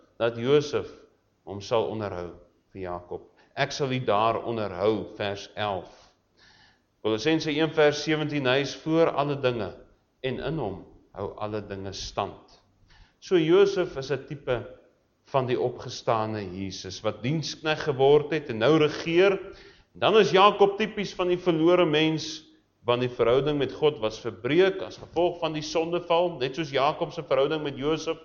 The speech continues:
verbreek was. Hy het gedink dat Josef dood is,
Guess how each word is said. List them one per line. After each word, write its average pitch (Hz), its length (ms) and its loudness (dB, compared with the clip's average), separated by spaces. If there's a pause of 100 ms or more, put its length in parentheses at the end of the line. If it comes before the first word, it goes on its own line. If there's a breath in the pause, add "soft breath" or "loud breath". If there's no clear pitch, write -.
(300 soft breath)
verbreek 147 500 0
was. 170 160 2
Hy 123 80 2
het - 120 -10
gedink 139 340 0
dat 120 140 0
Josef 147 480 -2
dood 170 280 2
is, 202 200 0